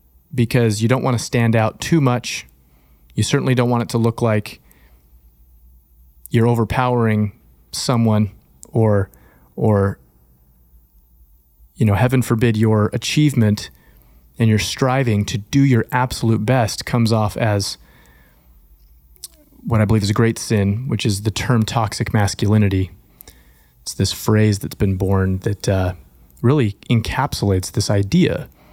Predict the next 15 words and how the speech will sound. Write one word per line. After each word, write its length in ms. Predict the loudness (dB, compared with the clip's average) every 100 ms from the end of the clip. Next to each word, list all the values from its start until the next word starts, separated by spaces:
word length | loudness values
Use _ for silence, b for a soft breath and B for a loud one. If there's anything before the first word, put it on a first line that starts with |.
| b b b b -4
that 320 | 0 0 0 _ _ _ _ -6
masculinity 1120 | 2 4 4 0 -4 -2 2 2 2 2 0 -4 -12 -20 -20 _ _ -20 -20 _ _ _ _ B B B B B B B B 0
and, 420 | 2 4 0 -4 _ -20 _ _ _
and 280 | 0 0 -2 -8 _ _ _ _ _ -20 -10 -8 0
doing 420 | 2 4 4 4
your 140 | 2 2
absolute 720 | -2 -2 -2 0 0 -2 -2
best, 500 | -2 -2 -6 -12 -14 -18 _ _ _ _ _ -20 _ _ -2
leveraging 800 | 2 2 2 0 0 0 -2 -6 _ _ _ _ _ _ _ _ _ _ _ _ _ _
who 180 | -2 0
you 180 | 2 0
truly 360 | 0 0 2 2
are, 160 | 2
leveraging 460 | 0 0 0 0
your, 120 | 0